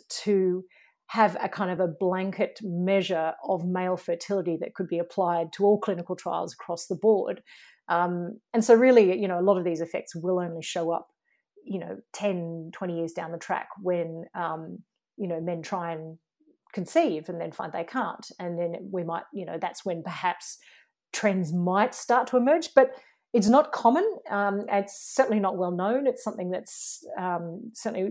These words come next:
you know, doing this story, it's pretty apparent that it's not a regular topic of conversation. Um, in, in any, well, in, in very many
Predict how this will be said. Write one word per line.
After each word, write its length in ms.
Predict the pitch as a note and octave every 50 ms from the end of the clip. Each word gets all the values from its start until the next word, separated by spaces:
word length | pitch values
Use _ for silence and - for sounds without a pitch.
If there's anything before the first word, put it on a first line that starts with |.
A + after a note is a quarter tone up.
| G#3 G#3
you 100 | G#3 F3+
know, 200 | D#3 D#3+ F3+ F3 F3 - - -
doing 200 | - G#3+ G3 G3
this 140 | F#3+ F3+ -
story, 400 | - A#3 B3+ C#4 B3+ G3+ F#3 F#3+
it's 260 | G3 G#3+ G3+ - - G#3+ - _ -
pretty 200 | - D4+ C#4 A#3+
apparent 480 | G#3+ - A#3 G#3 G3 G3 G3+ - F#3+
that 120 | F#3+ G3 - - -
it's 260 | - A#3 A3 A3+ -
not 300 | G#3+ G#3 A3 G#3+ G#3 - -
a 60 | F#3+
regular 400 | F3+ F#3 G3 F3+ G3+ F3+ F3+ F3+
topic 320 | F3+ - G3+ - F#3 F3
of 80 | - -
conversation. 760 | - - F3+ E3+ - - - G3 G3+ G3+ - - E3+ E3+ F3+ _ _ _ - _ _ _ _ _ _ -
Um, 320 | F3+ F#3 F#3 F3+ G3 - - - _ _
in, 480 | - A#3 G#3+ G#3+ G#3 G3+ G3+ G#3 A3 A#3 -
in 140 | C4+ A3+ A3
any, 460 | A3+ A#3 B3+ D#4 D4 A3+ G3 F#3+ A#3
well, 260 | A3+ G3 A3 E3+ D3+
in, 240 | - G#3 F#3 E3+ F3+ -
in 280 | - - A#3+ A#3 F#3+ E3
very 220 | F#3 G#3 G#3 G#3+
many 420 | G#3+ G3 G3+ G3+ F#3+ F#3 F3+ F#3